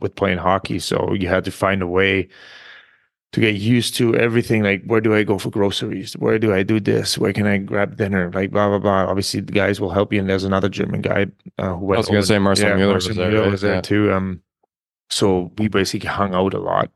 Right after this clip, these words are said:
Speaker 1: And, uh, but it, I started off in the A H L. I started off really, really bad.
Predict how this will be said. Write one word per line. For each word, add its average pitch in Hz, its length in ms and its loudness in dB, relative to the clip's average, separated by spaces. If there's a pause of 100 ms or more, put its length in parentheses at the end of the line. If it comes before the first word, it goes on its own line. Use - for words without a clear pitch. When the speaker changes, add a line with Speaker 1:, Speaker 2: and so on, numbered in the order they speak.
(120)
Speaker 1:
And, 90 520 0
uh, 87 240 2 (1120)
but 101 160 2
it, 98 140 -4 (480)
I 98 180 4
started 98 640 0
off 107 520 -2 (360)
in 98 120 -4
the 95 140 0
A 92 60 2
H - 220 0
L. - 220 0
I - 80 -4
started - 320 -2
off - 200 -6
really, 107 520 -6
really 87 300 -8
bad. - 300 -12